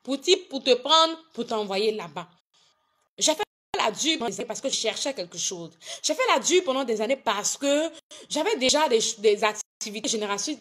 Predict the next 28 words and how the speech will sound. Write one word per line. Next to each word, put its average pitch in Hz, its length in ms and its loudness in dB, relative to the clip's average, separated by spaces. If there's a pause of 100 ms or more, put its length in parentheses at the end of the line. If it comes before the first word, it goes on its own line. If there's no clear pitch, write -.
génératrices 208 680 -2
de 202 80 0
revenus 190 500 -2 (640)
que 453 80 2 (120)
j'exploitais 285 760 4 (420)
pour 320 140 2
me 311 200 4
permettre 320 280 4
d'aller 277 280 4
à 269 160 2
un 277 160 2
autre 269 240 0
niveau. 202 440 0 (280)
Et 381 60 6
ce - 120 0 (280)
niveau, 311 220 4
ce 262 140 0
temps-là, 285 500 2
c'est 262 180 0
moi 311 200 4
qui 269 160 -6
connaissais. 208 500 0 (460)
Et 285 100 6
du 262 120 0
coup, 370 80 0
je 233 200 0
cherchais - 600 2 (760)
chez 277 300 4